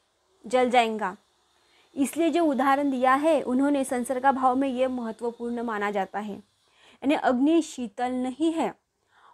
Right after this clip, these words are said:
और शीतलता अग्नि में जो अनुभव है, अभाव है उनका, जो गुण है उनका क्या है, अभाव है। यानी अग्नि शीतल नहीं है और शीतल अग्नि नहीं हो सकती।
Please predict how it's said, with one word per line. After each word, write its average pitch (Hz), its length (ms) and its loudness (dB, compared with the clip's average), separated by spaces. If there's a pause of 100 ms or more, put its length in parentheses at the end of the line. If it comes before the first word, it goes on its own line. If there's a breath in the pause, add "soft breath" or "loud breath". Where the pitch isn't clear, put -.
(140)
और 254 300 0 (380)
शीतलता 294 760 0 (540)
अग्नि 254 380 2
में 262 400 -4 (300)
जो 262 160 -4 (240)
अनुभव 294 500 0
है, 214 260 -4 (580)
अभाव 247 440 0
है 226 100 0
उनका, 202 380 -4 (140)
जो 247 140 -6
गुण 277 300 0
है 240 240 -2
उनका 220 280 -8
क्या 254 200 -6
है, 269 120 -4
अभाव 202 420 -4
है। 190 180 -10 (520 soft breath)
यानी 285 140 0
अग्नि 262 380 4
शीतल 339 300 0
नहीं 320 240 2
है 330 60 0
और 339 100 0
शीतल 320 320 2
अग्नि 302 240 4
नहीं 320 200 2
हो 311 100 0
सकती। 254 480 -6